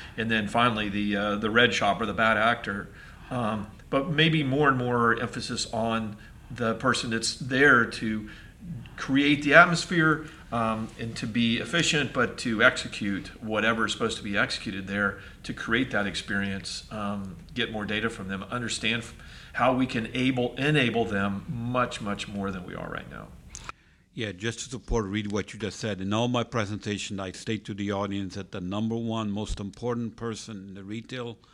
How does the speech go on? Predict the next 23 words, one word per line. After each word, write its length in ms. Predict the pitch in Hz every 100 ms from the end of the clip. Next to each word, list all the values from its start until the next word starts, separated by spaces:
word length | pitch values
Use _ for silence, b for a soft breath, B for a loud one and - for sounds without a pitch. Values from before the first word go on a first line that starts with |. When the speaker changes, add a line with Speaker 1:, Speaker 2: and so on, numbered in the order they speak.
| b b
Speaker 2:
world 500 | 107 123 110 101 104 b b
is 200 | 113 92
the 60 | 90
store 280 | - 104
associate, 500 | 98 - 95 85 - _ _ b b b b -
uh, 40 | -
even 300 | 131 123 123
more 300 | 123 123 120
than 140 | 107
the 80 | 101
store 300 | - 120 113
manager. 380 | 110 104 87 82
Store 280 | - 123 127
manager 420 | 131 127 104 110
critical, 420 | - 123 113 120
yes, 240 | 107 110 -
because 280 | 110 107
they 80 | 104
gotta 200 | 110 110
run 200 | 104 113
an 120 | 110
efficient 400 | 101 - 113 113 110
operation. 500 | 104 107 101 101